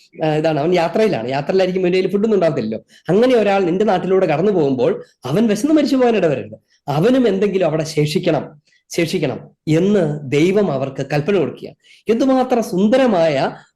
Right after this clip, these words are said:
ഒരു സോഷ്യൽ കൺസേൺ ഉള്ള കൽപ്പനയാണെന്ന് ആലോചിച്ച് നോക്കി. അപ്പോഴാണ് നമ്മളിത് കാണുന്നത്. പഴയ നിയമത്തിലെ ദൈവം ശത്രുക്കളെ എല്ലാം, മറ്റ് ഇസ്രായേൽ ഒഴിച്ച് ബാക്കി ജനതകളെയൊക്കെ കൊല്ലണം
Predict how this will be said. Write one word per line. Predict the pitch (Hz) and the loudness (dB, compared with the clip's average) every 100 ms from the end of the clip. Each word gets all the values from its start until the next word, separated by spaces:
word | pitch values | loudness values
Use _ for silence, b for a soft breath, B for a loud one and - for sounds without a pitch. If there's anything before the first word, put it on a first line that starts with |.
| - | -2
ഒരു | 180 185 190 - | 2 4 2 -4
സോഷ്യൽ | - 175 208 220 262 254 180 | -4 2 2 2 -2 -2 -2
കൺസേൺ | 190 202 262 254 | 0 0 2 2
ഉള്ള | 208 185 | 2 0
കൽപ്പനയാണെന്ന് | 160 156 202 175 160 | 0 0 2 2 0
ആലോചിച്ച് | 151 156 160 | 0 0 -4
നോക്കി. | 139 139 B B B - - | -6 -10 B B B -6 -4
അപ്പോഴാണ് | 226 262 240 | 0 2 2
നമ്മളിത് | 220 214 196 | 2 2 2
കാണുന്നത്. | 180 180 165 165 B _ | 2 2 0 -2 B _
പഴയ | 226 262 | 2 2
നിയമത്തിലെ | 285 285 269 277 | 2 2 2 2
ദൈവം | 247 185 190 151 - - | 2 2 2 0 -6 -8
ശത്രുക്കളെ | - 170 240 254 233 | -4 0 0 2 2
എല്ലാം, | 202 175 - - | 2 0 -2 -4
മറ്റ് | 160 240 233 240 180 | -2 2 2 0 -4
ഇസ്രായേൽ | 156 214 240 | 0 2 4
ഒഴിച്ച് | 214 214 | 2 0
ബാക്കി | 190 185 202 | -2 0 0
ജനതകളെയൊക്കെ | 202 196 208 214 196 | -2 0 0 0 -2
കൊല്ലണം | 196 165 196 233 247 247 | -2 0 2 2 2 -2